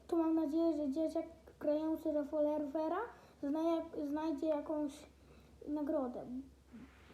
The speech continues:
Ten gość odwala naprawdę świetną robotę, uda-,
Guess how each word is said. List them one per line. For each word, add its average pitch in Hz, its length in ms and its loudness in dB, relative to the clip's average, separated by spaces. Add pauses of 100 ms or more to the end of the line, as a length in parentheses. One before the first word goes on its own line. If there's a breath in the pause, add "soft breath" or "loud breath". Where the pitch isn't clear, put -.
(140)
Ten 349 400 4
gość 302 380 2
odwala 285 400 0
naprawdę 294 760 2
świetną 339 640 -2
robotę, 285 540 -2 (400 loud breath)
uda-, 294 340 2